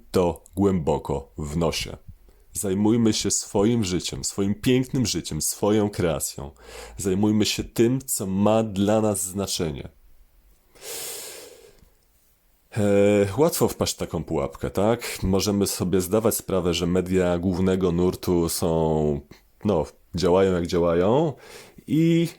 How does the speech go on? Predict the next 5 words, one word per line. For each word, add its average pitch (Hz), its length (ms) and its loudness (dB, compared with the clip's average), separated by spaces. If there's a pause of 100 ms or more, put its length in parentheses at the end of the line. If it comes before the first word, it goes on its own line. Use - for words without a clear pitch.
(240)
e, 104 380 4
zacząć 110 400 0
oglądać 101 600 2
media 95 380 2
alternatywne. 107 840 0